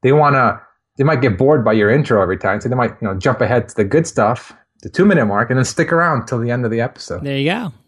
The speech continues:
Speaker 2: Gotta get them listening. I love that.
Speaker 1: Yes,
Speaker 2: Now,
Speaker 1: exactly.
Speaker 2: let's kinda finish this portion of it by talking about how Simple Podcast Press seamlessly integrates with podcast websites.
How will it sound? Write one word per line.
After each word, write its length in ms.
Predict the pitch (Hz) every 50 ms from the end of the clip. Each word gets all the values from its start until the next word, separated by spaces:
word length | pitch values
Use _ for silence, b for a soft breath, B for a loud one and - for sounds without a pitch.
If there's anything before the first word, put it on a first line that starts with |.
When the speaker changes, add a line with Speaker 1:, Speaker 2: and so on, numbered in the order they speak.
| _ _ _ _
Speaker 2:
Gotta 160 | - 156 156 151
get 140 | 180 160
them 120 | 180 175 165
listening. 440 | 180 220 - - 160 139 127 117 - -
I 100 | 151 135
love 160 | 131 139 160
that. 200 | - 175 196 190
Speaker 1:
Yes, 80 | 170 143
Speaker 2:
Now, 200 | 160 175 175 151
Speaker 1:
exactly. 560 | - 110 - - 139 143 151 - - - 87 - -
Speaker 2:
let's 140 | 214 208 -
kinda 180 | 330 339 339
finish 380 | - - 277 269 254 233 - -
this 180 | 180 190 -
portion 440 | - - - 185 175 151 - - 151 147
of 120 | 139 131
it 120 | 156 151
by 240 | 143 147 147 143 143
talking 360 | 143 - - 175 190 - 202
about 280 | 196 180 175 165 170 -
how 640 | - - - - 175 170 165 165 160 160 160 165 - -
Simple 380 | - - - 190 175 202 180
Podcast 540 | - - 165 160 151 - 156 147 135 - -
Press 300 | - 151 147 131 - -
seamlessly 1080 | - - - - - - 220 226 220 196 156 143 - - 131 131 123 123 120 - - -
integrates 760 | - 170 160 147 160 143 135 127 120 - - - - - -
with 180 | - 156 135 -
podcast 540 | - 143 139 135 123 - 127 120 117 - 131
websites. 600 | 127 127 123 - 151 147 - 151 - - -